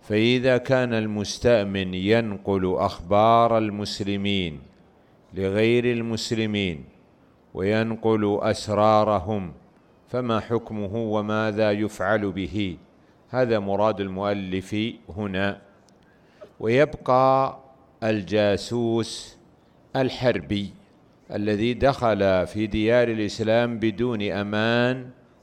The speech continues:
ولا عهد، فهذا حربي أصلًا يقتل ويجوز قتله لأنه قد دخل بلا أمان، ولكن الكلام في الذمي،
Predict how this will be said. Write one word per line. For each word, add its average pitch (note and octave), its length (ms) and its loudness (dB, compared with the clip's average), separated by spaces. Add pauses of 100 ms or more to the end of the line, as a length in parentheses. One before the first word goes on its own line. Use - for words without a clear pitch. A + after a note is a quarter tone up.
ولا A2 400 4
عهد، F2+ 420 0 (680)
فهذا D3 840 2 (440)
حربي D#3+ 640 0
أصلًا A2 600 0
يقتل G#2 600 0 (520)
ويجوز B2 640 2
قتله C3 920 2 (400)
لأنه A2+ 600 0
قد G2 320 -2
دخل A#2+ 640 4 (160)
بلا G2+ 540 2
أمان، G2 420 2 (840)
ولكن A#2+ 540 2
الكلام A#2 640 2
في B2+ 160 -2
الذمي، G2+ 840 0